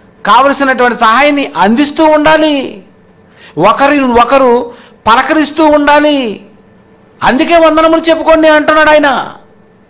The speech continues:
ప్రియమైన దేవుని పిల్లరా,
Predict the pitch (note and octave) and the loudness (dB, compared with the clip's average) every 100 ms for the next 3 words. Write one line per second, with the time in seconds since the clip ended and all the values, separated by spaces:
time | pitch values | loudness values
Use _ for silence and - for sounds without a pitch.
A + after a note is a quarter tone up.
0 | _ _ _ _ _ _ _ _ _ - | _ _ _ _ _ _ _ _ _ -20
1 | - - - - - - - D#3 F3 E3 | -20 -20 -20 -20 -20 -20 -8 -4 -4 -4
2 | F3 A3 B3 A3+ G#3+ F3+ C#3+ | -2 -2 -2 -4 -2 -4 -4